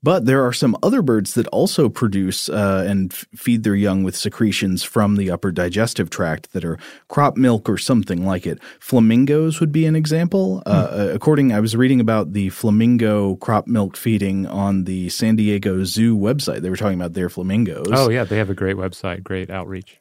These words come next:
Speaker 1: Yeah, exactly. And so the, the, a few things they mentioned. One is that, uh, apparently when young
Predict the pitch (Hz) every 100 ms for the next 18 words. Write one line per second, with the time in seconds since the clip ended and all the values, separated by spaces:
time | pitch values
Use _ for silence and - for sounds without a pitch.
0 | - 131 120 95 120 151 101 95 101 139
1 | 123 113 113 110 104 - 180 185 160 113
2 | 110 104 101 110 104 123 175 170 147 117
3 | 101 - 71 80 95 135 208 147 139 107
4 | 110 107 104 98 104 120 123 120 113